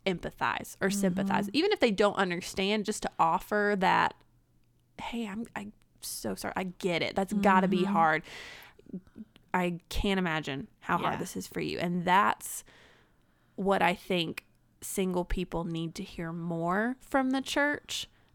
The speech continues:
Speaker 1: And that is really fueling a lot of what we're gonna say in this episode is we,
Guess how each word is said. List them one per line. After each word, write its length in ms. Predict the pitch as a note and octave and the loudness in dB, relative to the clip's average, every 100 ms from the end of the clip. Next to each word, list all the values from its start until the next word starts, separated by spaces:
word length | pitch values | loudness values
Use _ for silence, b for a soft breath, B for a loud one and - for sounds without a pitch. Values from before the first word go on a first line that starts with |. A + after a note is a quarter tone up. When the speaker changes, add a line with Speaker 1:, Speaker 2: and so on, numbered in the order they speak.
| _ - | _ 0
Speaker 1:
And 520 | G3+ G3 F#3 F3+ E3 | 2 4 2 0 0
that 300 | F#3 F#3 G3+ | 2 4 4
is 260 | - F3+ E3+ | 2 -2 -4
really 480 | G3+ F3+ E3+ D#3+ - _ | -2 0 0 -2 -6 _
fueling 720 | - - - G3 G#3 F#3+ D#3+ D3 | -20 -20 -6 0 2 2 2 0
a 80 | |
lot 260 | D#3+ D#3+ E3 | 2 4 4
of 100 | E3 | 2
what 140 | F3 | -4
we're 80 | D#3 | -4
gonna 200 | E3 D#3 | -4 -6
say 420 | D#3 - F3+ E3 C3+ | -6 -4 -2 -2 -2
in 160 | E3+ | -4
this 220 | D#3+ D#3 | -4 -4
episode 640 | E3+ E3 - - D3+ C#3+ C#3+ | -4 -4 -4 -4 -4 -2 -2
is 420 | F3 F3 E3+ - | -2 -2 -4 -8
we, 160 | A#3 | -10